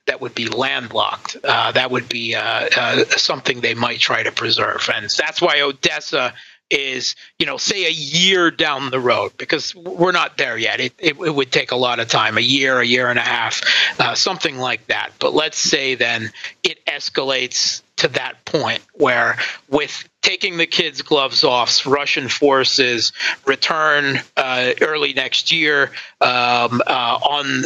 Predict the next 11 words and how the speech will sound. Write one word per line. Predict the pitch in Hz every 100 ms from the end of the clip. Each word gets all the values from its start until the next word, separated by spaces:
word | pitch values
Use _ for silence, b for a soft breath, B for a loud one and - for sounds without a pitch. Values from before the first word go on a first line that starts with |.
| -
uh, | 151 135 127 123 120
the | 131 127
offensive | - 151 139 151 120
everywhere, | 143 135 139 131 127 123
retake, | 120 135 135 147 123 - -
uh, | 131 123 117
finish | 190 160 -
up | 143 -
Donbass, | - 117 113 156 175 156 - - B B _
freeing | 165 151 127
Donbass, | 120 117 113 160 160 143 -